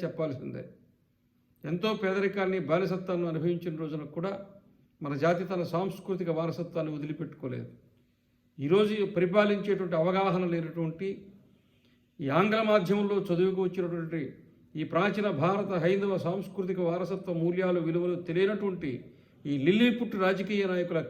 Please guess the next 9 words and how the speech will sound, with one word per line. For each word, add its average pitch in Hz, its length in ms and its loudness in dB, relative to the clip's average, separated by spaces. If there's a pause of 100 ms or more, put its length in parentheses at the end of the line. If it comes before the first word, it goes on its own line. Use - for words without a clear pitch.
కారణంగా 180 500 4 (840)
మన 147 140 -6
సంస్కృతి 202 480 -4
మొత్తం 185 300 -2 (100)
కూడా 180 120 2 (120)
ధ్వంసం 160 320 -2
వస్తున్నది. 143 520 -6 (680)
కాబట్టి 135 240 -8 (140)
దీని 208 200 4